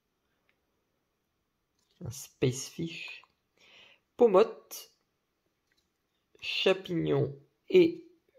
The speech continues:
fulgulero. Rongrigou.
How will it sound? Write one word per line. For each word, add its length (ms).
fulgulero. 1080
Rongrigou. 1120